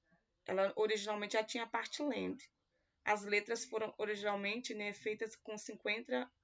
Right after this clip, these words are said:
metros de altura. O final das quatro letras, o land, foram removidas em mil novecentos e quarenta e nove, quando a placa foi, é, reco-, é,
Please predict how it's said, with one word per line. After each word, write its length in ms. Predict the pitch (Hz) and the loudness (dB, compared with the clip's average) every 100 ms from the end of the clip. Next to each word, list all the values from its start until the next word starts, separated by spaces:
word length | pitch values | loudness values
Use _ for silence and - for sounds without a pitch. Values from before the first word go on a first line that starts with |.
| - | 0
metros 380 | 214 233 226 | 2 2 0
de 40 | 220 | -2
altura. 460 | 226 226 277 - - - _ 320 320 _ _ _ _ - - - - | -4 -6 -14 -16 -18 -20 _ -20 _ _ _ _ _ -20 -20 -20 8
O 160 | 359 | 8
final 480 | 453 359 262 233 233 | 10 8 8 8 6
das 160 | 214 - | 0 -2
quatro 360 | 226 208 202 | 0 0 -2
letras, 600 | 196 202 240 294 - 180 | -4 2 2 2 -2 -4
o 200 | 196 180 180 | -4 -4 -2
land, 680 | 190 214 277 247 170 - - _ _ _ _ _ _ _ _ - - _ _ | 0 0 0 -2 -8 -14 -20 _ _ _ _ _ _ _ _ -20 -20 _ _
foram 180 | 240 247 | 4 6
removidas 580 | 254 233 226 220 220 220 | 6 6 2 2 2 2
em 60 | |
mil 100 | 220 | 0
novecentos 280 | 214 - 220 | -2 -4 -4
e 20 | |
quarenta 240 | - 202 214 | -2 0 2
e 40 | |
nove, 340 | 214 233 254 - | 6 6 4 -4
quando 520 | - 226 247 254 262 254 - - - | 0 2 2 2 0 0 -10 -20 -6
a 80 | - | -2
placa 440 | - 220 226 254 | 8 10 10 6
foi, 840 | - 240 233 226 214 202 185 170 - - | -4 -2 2 2 2 0 -2 -2 -8 -6
é, 460 | 92 95 95 92 - - - _ _ _ _ _ _ _ _ | -2 0 0 -2 -4 -10 -18 _ _ _ _ _ _ _ _
reco-, 360 | - 233 - - _ _ _ _ _ - | -2 -2 -2 -20 _ _ _ _ _ 0
é, 280 | 196 190 | 4 4